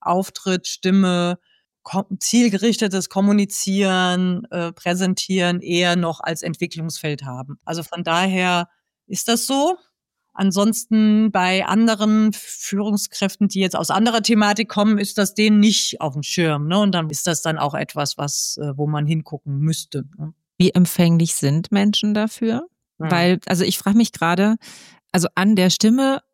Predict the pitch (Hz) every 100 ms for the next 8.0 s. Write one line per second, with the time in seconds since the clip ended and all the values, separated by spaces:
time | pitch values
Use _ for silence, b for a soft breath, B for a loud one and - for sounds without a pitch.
0 | _ 190 202 208 - 202 - - 202 220
1 | 214 202 208 196 196 190 - 185 - 208
2 | - 196 185 - 165 208 - - - 175
3 | 185 - _ - 196 190 190 185 180 151
4 | 190 175 170 160 208 208 196 - - 185
5 | 185 190 - - 175 175 175 175 175 208
6 | 302 _ B B B B 170 156 175 185
7 | - 185 175 185 233 - 196 196 196 196